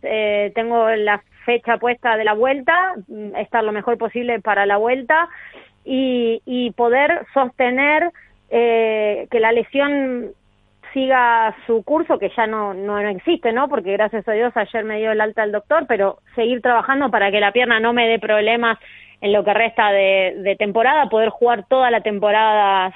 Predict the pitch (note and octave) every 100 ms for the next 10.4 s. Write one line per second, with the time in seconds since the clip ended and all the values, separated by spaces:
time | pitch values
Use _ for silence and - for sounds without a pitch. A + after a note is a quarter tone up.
0 | - A3+ A3 G#3 G3 F#3 G3 B3 A3+ A3+
1 | C#4 C#4 E4+ F4+ F#4 - - _ A#3+ B3+
2 | C#4 C4 E4+ F#4+ D#4+ D#4+ G#4+ G4 C4 -
3 | C4+ D4+ F#4 A3 A3 B3+ D#4+ A#3+ G#3+ G3+
4 | - G#3+ F#3+ F#3 F#3 - - A3+ A#3 A#3+
5 | - C#4+ C4 A#3+ G#3+ A3 - _ A3+ G#3
6 | A#3+ A#3+ A#3+ - - _ _ _ _ -
7 | C#4+ C4+ C4 A3+ C4+ C4+ C4+ C#4 C4+ C#4+
8 | D4 D4 D#4 F#4 G4+ C#4+ C4 B3+ A3+ D4
9 | D#4 C4+ C4+ D#4+ F4+ F4 C4 G#3 A3+ A#3
10 | A#3+ B3+ D#4